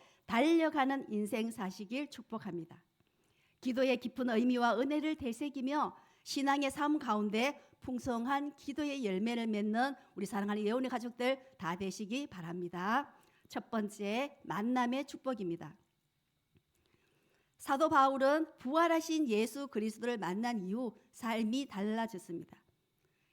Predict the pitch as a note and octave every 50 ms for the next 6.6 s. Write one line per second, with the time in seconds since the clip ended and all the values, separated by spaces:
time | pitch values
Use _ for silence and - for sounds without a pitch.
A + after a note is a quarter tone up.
0 | _ - - G#3+ C4 B3 A#3 A3+ - A3+ G#3 G#3 G#3+ A3 B3 C4+ C4+ - - -
1 | - F#3+ G#3 - - E4+ D#4+ D#4+ B3+ G#3+ G3+ A3+ A3 E3+ - - - _ - -
2 | E4+ - - F#4+ F4 E4+ E4 - D#4 B3 A#3+ A#3+ A3+ A3 - - G#3 G#3 G#3 C4+
3 | C#4 C4 F3 - - _ _ _ _ _ _ _ _ - - B3 B3 D#4 A#3 B3
4 | G#3 G3 G3+ A3 C4+ B3 - - - _ - G3+ G3 G#3+ A3+ A#3+ A#3+ - - B3+
5 | B3+ B3 B3 - C4 B3 D#4 D4+ - E4 D#4+ D4+ D4+ D4 D4+ C#4+ G#3 F#3+ G3 A3+
6 | B3+ C4 C4+ A#3+ G#3+ G#3+ A#3+ C4+ B3+ F#3 -